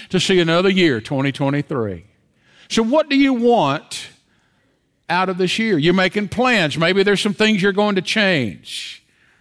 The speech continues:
Well, I think this passage fits perfectly with this new year, especially when we're making our plans, and there, there are some truths here that can help you.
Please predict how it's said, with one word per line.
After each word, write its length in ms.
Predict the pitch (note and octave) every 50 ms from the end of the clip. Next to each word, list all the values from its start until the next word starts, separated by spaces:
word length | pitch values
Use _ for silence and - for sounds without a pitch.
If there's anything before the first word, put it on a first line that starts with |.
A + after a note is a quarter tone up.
| _ _ _ - _ _ _ _ _ _ -
Well, 140 | E3+ F3+ G3
I 80 | G#3
think 260 | G3+ - A#3+ A#3 G#3+
this 160 | - A3+ G3+ -
passage 600 | - - G#3 G3 F#3+ F#3+ - - F3 D3 - -
fits 240 | - F#3+ F3+ -
perfectly 800 | - - - A3+ A#3 A#3 A3+ - F#3 D3 - - D#3 D3+ D3+ D#3
with 260 | D#3 D3+ D#3+ D#3+ -
this 280 | - E3 D#3 - - - - - - - - - - - _ -
new 640 | A#2+ B2 C3+ D#3 F3+ G3+ G#3+ G#3+ G#3 G3+ F3+ E3 - - _
year, 760 | - B2+ A#2+ C#3 F3+ A3+ B3 G3+ D3+ B2 A2+ A#2+ C3 C#3+ C3+ - _ _ - - -
especially 640 | - E3 - - - A#3 B3+ A#3 - - F#3+ F3+ F3
when 180 | F#3 F3+ F3
we're 100 | E3+ E3+
making 420 | E3+ E3+ E3+ E3+ F3 - E3+ D#3 D#3+
our 120 | E3 D3+
plans, 600 | C3+ - - G#3 G#3+ A3 G3 D#3+ C#3+ D3 D3+ C#3
and 160 | E3 D#3+ D#3 D#3
there, 240 | E3+ E3+ E3+ F#3+
there 200 | F3 E3 D#3+ F#3+
are 60 | G3+ F3
some 220 | - - F3+ D3+
truths 840 | B2+ - - - G#3+ C4+ D4 C4+ G3+ E3+ F3 G3 A3+ A#3 - - - - - - - - -
here 540 | - - C4 D4+ D4 A3+ F#3+ F#3 G3 G#3 G3+ - - - -
that 120 | F#3 F#3
can 140 | - G#3 G#3
help 400 | F#3 F#3+ B3 C#4 C4+ B3 - -
you. 280 | C#3+ A#2+ G#2 F2+ C#2+